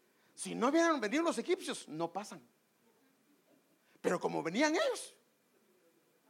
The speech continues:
se tuvieron que meter. Pero imagínense a, lo que había en su corazón, porque, hermanos, aunque Dios nos dice que Él está con nosotros, a veces dudamos. Y algunos en el camino,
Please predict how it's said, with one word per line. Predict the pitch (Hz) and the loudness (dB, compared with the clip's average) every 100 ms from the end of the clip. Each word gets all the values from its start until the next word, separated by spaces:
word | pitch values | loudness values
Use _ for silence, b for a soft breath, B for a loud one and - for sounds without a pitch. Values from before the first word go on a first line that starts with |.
| _ | _
se | - 147 | -20 -10
tuvieron | 139 156 | -6 -6
que | 143 | -6
meter. | 135 208 - | -6 -8 -8
Pero | - 151 | -10 -8
imagínense | 135 - 269 349 269 214 B B B B B B B B B B | -6 -6 -2 -2 0 -4 B B B B B B B B B B
a, | 143 - | -10 -4
lo | 165 | -4
que | 165 | -2
había | 135 247 | -4 -2
en | 339 | -2
su | 214 | -2
corazón, | - 135 170 415 147 | -4 -4 -4 -6 -2
porque, | 196 196 B B B B _ _ _ | -2 -2 B B B B _ _ _
hermanos, | - 107 - 131 104 - _ _ _ _ _ _ _ | -14 -10 -10 -10 -14 -20 _ _ _ _ _ _ _
aunque | - - 147 | -10 -6 -6
Dios | 143 | -6
nos | 170 156 | -6 -4
dice | 180 170 | -6 -6
que | - | -6
Él | 170 | -6
está | 175 | -4
con | 175 165 | -6 -6
nosotros, | 131 196 220 190 - | -6 -8 -8 -10 -12
a | - | -14
veces | 170 226 277 226 | -10 -12 -12 -14
dudamos. | 233 240 294 466 427 254 - _ _ _ _ B B | -14 -14 -16 -20 -20 -20 -20 _ _ _ _ B B
Y | 208 | 0
algunos | 190 180 247 359 277 | 0 0 -2 -2 -2
en | |
el | 220 | -6
camino, | 202 175 247 453 370 | -8 -6 -6 -6 -8